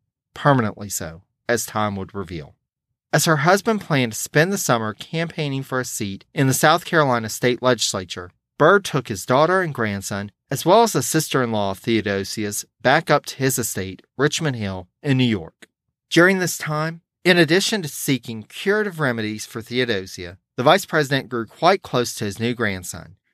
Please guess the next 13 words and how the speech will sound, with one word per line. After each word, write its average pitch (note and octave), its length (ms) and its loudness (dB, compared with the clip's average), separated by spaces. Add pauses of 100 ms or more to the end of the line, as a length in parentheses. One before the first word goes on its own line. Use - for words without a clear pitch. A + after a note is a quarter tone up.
(160)
and C#3 340 -2 (260)
when C#3 120 2
his C#3+ 160 2
family F#3+ 400 4
left B2+ 360 2
Richmond D#3 340 -2
Hill G#2 320 -4
to - 140 -4
return D3 400 -2
home A#2+ 280 -2
in A2+ 60 -6
the A#2 80 -6
fall, E2 400 -8